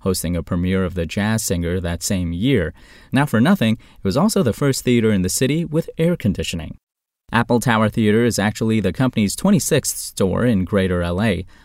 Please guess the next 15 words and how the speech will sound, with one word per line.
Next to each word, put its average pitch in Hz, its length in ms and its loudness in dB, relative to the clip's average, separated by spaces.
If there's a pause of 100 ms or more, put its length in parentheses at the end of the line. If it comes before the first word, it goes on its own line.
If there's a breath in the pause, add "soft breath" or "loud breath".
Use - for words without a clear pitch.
(140)
Obviously, 104 600 2
though, 95 200 0
moving 107 340 2
into 101 240 0
a 87 60 -2
ninety-four-year-old 95 1120 -2
theater 104 340 0
takes - 280 -4
a - 100 -6
fair 123 300 2
bit 104 260 0
more 95 260 0
work 135 340 0
than, 101 300 2
say, 95 340 -2